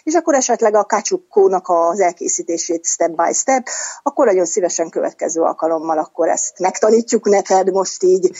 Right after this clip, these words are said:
megtanítom neked így, így éteren keresztül.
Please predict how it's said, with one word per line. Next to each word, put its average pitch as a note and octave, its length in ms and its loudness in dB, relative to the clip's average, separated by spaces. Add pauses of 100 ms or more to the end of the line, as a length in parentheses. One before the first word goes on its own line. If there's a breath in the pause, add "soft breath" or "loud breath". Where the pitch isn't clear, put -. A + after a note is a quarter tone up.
(120)
megtanítom F3+ 600 0
neked F3 300 0
így, F3+ 420 -2
így - 240 -4 (120)
éteren F3+ 560 2
keresztül. - 600 -2